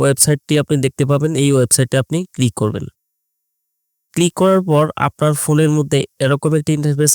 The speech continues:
আসবে। আসার পর try to চ্যাট জিপিটিতে ক্লিক করবেন। ক্লিক করার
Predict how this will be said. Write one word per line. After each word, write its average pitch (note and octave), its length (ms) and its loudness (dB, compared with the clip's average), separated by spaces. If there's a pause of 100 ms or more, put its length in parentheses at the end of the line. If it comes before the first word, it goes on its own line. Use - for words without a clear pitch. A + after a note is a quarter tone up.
আসবে। C#3 240 -2
আসার D3 340 -2
পর C3 120 0 (140)
try C#3 180 2 (140)
to D#3 100 0 (220)
চ্যাট C#3+ 180 2 (120)
জিপিটিতে D3+ 460 -2 (100)
ক্লিক C3+ 260 -2
করবেন। G#2+ 260 -4 (1600)
ক্লিক F3+ 220 0
করার G#3 260 2